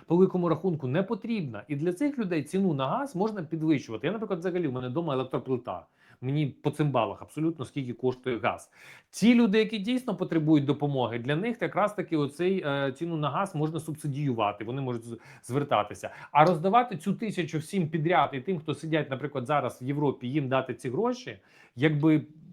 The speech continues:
ну, сорі, я ніколи не критикую тих людей, які виїхали, але за які заслуги? За що? Ви там звалили, і вам ще треба гроші видати? Ну, клас, вам Європа допомагає, давайте ще й ми тут,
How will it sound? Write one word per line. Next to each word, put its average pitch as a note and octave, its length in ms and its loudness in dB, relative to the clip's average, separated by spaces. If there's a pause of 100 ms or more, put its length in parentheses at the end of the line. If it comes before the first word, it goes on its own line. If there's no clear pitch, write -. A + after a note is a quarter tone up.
(280)
ну, D3 200 0
сорі, A#3 420 2
я D3+ 160 6
ніколи D#3 400 0
не D3 80 0
критикую C#3+ 460 -2
тих F3+ 180 -4
людей, D3 220 2
які C3+ 180 -2
виїхали, A2+ 540 0
але C#3 200 4
за D3+ 220 0
які G3+ 280 -4
заслуги? A2+ 580 -4 (540)
За C#3 180 2
що? D3 420 4 (640)
Ви E3+ 140 6
там G3+ 200 0
звалили, D3+ 560 4
і D3 80 -2
вам F3 200 2
ще F#3+ 120 -6
треба F#3+ 280 0
гроші G#3+ 400 0
видати? A2+ 640 0
Ну, F3+ 260 0
клас, E3 500 2
вам E3 200 -2
Європа F3 440 2
допомагає, D3+ 540 -2
давайте D#3 380 -4
ще D#3 180 -6
й D3 60 0
ми D3 160 -2
тут, A#2+ 200 -8